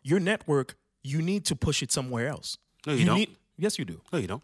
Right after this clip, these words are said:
Speaker 1: If you have a network and you're only satisfied with only black people,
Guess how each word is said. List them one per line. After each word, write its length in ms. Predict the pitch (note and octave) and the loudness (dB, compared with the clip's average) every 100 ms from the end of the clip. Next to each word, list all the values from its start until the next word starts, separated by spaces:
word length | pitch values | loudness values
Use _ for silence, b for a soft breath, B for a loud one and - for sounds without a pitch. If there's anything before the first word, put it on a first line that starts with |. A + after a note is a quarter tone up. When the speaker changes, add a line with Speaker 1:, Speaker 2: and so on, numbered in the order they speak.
| - | -2
Speaker 1:
If 140 | E3 | 4
you 80 | A#3 | 6
have 160 | A3+ F#3+ | 6 6
a 40 | |
network 500 | D#3 D3+ A#2 G#2 - | 4 4 4 0 0
and 140 | - C3 | 0 2
you're 100 | F3 | 4
only 140 | E3+ | 4
satisfied 680 | D3 E3+ D3+ C#3+ D#3 C#3+ C#3 | 4 4 4 2 2 2 2
with 120 | A#2 - | -4 -2
only 240 | C#3+ D3+ | -2 -2
black 260 | C#3 D3+ D3+ | 0 -2 0
people, 320 | E3+ - G#3 | -6 -4 -6